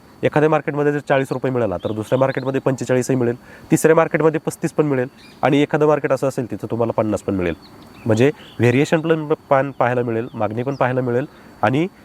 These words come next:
मार्केट व्यवस्थापन तुमचं कंट्रोल राहील. जर शंभर किलो, अ, साधारणतः जर गवारीचा आपण विषय केला आणि जर तुमच्याकडे जर तीनशे किलो गवार जर एका दिवसात होत असेल, तर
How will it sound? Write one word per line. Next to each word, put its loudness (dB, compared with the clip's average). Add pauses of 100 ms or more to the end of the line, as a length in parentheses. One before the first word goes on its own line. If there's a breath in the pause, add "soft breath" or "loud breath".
(120 loud breath)
मार्केट 2
व्यवस्थापन -2
तुमचं -4 (300)
कंट्रोल 2
राहील. 2 (600)
जर 4
शंभर 2
किलो, 0 (140)
अ, -2
साधारणतः 0
जर 0
गवारीचा 2
आपण -2
विषय -4
केला -2 (480 loud breath)
आणि 2
जर 2
तुमच्याकडे 0
जर 2
तीनशे -2
किलो 2
गवार 2
जर 0
एका 2
दिवसात -2
होत -4
असेल, -6 (600)
तर 4